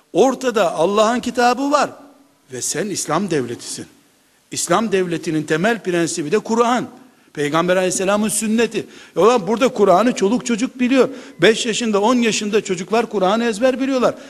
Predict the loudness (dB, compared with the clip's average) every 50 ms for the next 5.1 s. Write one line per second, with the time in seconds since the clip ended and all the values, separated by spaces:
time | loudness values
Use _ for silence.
0 | -16 -6 -2 0 0 0 -2 -4 -10 -12 -8 -6 -2 0 2 4 4 2 2 2
1 | 2 2 4 4 2 0 -2 -4 -4 -4 -2 0 0 0 0 0 0 0 2 2
2 | 2 0 0 -4 -12 -20 -18 -6 -2 -2 0 0 2 2 2 2 0 0 -2 -2
3 | -4 -8 -16 -20 -14 -8 -2 0 0 2 2 0 0 0 0 0 0 0 -2 0
4 | 0 0 0 2 0 0 0 -2 -4 -4 -4 -6 -8 -4 -2 -2 -4 -2 -4 -4
5 | -6 -6